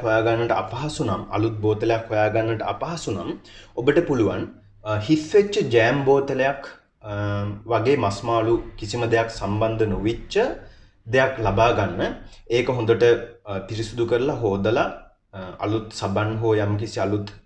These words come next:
දියර, අ, හෝදන ද්‍රව්‍යයකින් ඒක පිරිසිදු කරලා අපිට ගන්න පුළුවන්. ඒ වගේම අලුත් ලුණු පැකට් එකකින් ලබාගත් ලුණු වෙන්නට ඕන. ඊට කලින් ගෙදර භාවිතා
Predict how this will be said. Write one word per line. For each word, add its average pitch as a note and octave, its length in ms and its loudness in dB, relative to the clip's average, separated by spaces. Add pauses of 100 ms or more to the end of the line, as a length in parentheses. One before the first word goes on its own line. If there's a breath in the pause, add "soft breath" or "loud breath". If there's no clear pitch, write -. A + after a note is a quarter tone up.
(120)
දියර, G#2 360 4
අ, - 500 -4 (440)
හෝදන A2 320 0 (120)
ද්‍රව්‍යයකින් A2 560 0 (100)
ඒක G#2 160 -6 (180)
පිරිසිදු A2+ 420 -6
කරලා C#3 240 0
අපිට B2+ 200 -2
ගන්න C3 280 0
පුළුවන්. C#3+ 300 -2 (460 loud breath)
ඒ A#2 60 2
වගේම C#3 300 6 (100)
අලුත් C#3 240 2 (120)
ලුණු C#3+ 260 4
පැකට් D3+ 360 2
එකකින් A#2+ 360 -2 (420)
ලබාගත් B2 640 4
ලුණු B2 340 2
වෙන්නට A#2+ 360 2
ඕන. G2+ 200 2 (200)
ඊට A2 200 -2
කලින් A2 300 -2
ගෙදර G2+ 280 2
භාවිතා G#2+ 560 0